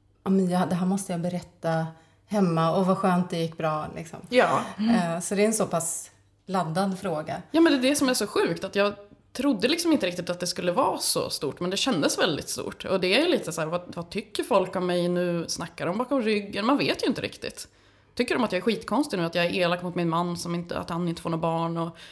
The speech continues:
Speaker 3: eller att mot mina föräldrar att de inte får barnbarn? Man vet ju inte vad folk tänker och tycker. Det kän-, det kändes väldigt laddat att komma ut med det, tyckte jag.
Speaker 2: Ja, det tycker
Speaker 1: Ja.
Speaker 2: jag med.
Speaker 1: Ja, och ni har ju fått en del kommentarer. Det har ni till och med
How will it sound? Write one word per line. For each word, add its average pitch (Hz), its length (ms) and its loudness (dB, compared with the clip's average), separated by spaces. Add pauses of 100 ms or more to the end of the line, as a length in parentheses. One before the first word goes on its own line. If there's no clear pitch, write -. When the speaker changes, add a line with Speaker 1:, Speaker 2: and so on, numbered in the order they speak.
(280)
Speaker 3:
eller 190 220 6
att 185 120 6
mot 185 140 0
mina 190 140 2
föräldrar 180 440 0
att 175 80 -2
de 185 120 -2
inte 170 100 -4
får 180 80 -4
barnbarn? 175 720 2
Man 254 140 0
vet 233 240 -4
ju - 40 0
inte - 140 -2
vad 165 80 -8
folk - 220 -8
tänker 170 300 -6
och - 60 -10
tycker. - 360 -12 (500)
Det 190 80 -10
kän-, 202 280 0
det 196 80 2
kändes 202 340 4
väldigt 160 200 2
laddat 165 300 -4
att - 60 -14
komma 170 140 0
ut 330 160 2
med - 100 -6
det, - 40 -10
tyckte 170 220 -4
jag. 240 160 2 (500)
Speaker 2:
Ja, 170 300 -2
det 190 80 -2
tycker 180 140 0
Speaker 1:
Ja. 190 60 0
Speaker 2:
jag 165 80 -2
med. 226 100 -4 (1400)
Speaker 1:
Ja, 254 200 6
och 254 80 8
ni 247 120 12
har 247 80 8
ju 247 80 8
fått 277 280 2
en 208 160 4
del 165 200 4
kommentarer. 160 640 -2
Det 190 100 0
har 190 140 2
ni 175 360 0
till 190 100 0
och 180 80 0
med 156 220 -2